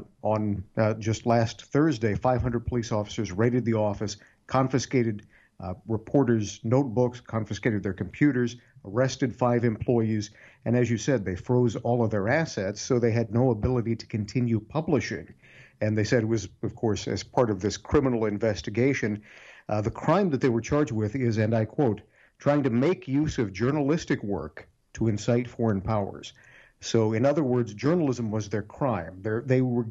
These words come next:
convicted of thought crime, uh, and not even convicted yet. These are people who are, who are just, uh, being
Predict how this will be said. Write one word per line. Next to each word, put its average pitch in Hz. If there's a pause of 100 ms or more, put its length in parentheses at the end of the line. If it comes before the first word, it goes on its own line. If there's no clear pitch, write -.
(160)
convicted 123
of 107
thought 143
crime, 85 (420)
uh, 113
and 120
not 160
even 139
convicted 127
yet. 87
These 123
are 135
people 123
who 107
are, 104 (100)
who 104
are 98
just, 104
uh, 110
being 104